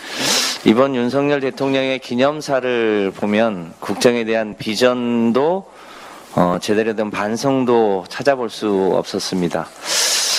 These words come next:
오로지 자유만 외쳤는데 이게 딱 이십 세기 중반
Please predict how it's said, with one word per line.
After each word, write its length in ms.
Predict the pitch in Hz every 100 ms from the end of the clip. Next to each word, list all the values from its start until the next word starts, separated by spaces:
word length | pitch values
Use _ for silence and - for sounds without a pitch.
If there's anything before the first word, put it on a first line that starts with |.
| -
오로지 360 | - 104 123 139
자유만 680 | - 104 113 135 165 156
외쳤는데 960 | 123 113 - 143 120 107 127 107 82 82 - - - - - - - - - - -
이게 200 | 98 120
딱 360 | 135 135 135 123 -
이십 280 | 113 - -
세기 260 | 147 135
중반 720 | - 117 120 131 131 120 98